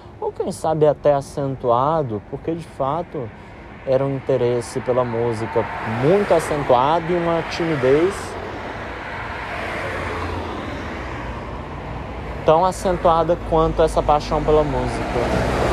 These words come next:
Eu sei lá, hipótese, eu tô,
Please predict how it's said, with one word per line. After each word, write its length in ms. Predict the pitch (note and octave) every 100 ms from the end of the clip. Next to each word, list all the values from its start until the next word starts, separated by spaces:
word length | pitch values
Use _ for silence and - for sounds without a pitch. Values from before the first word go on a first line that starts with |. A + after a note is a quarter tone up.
| - - - - - - - - - - - - - - - - - - - - - - - - - - - - - - -
Eu 80 | -
sei 180 | - A#3+
lá, 200 | C#3+ D3+
hipótese, 480 | C3+ D3 D#3+ D3+ B2
eu 60 | C#3+
tô, 140 | F#3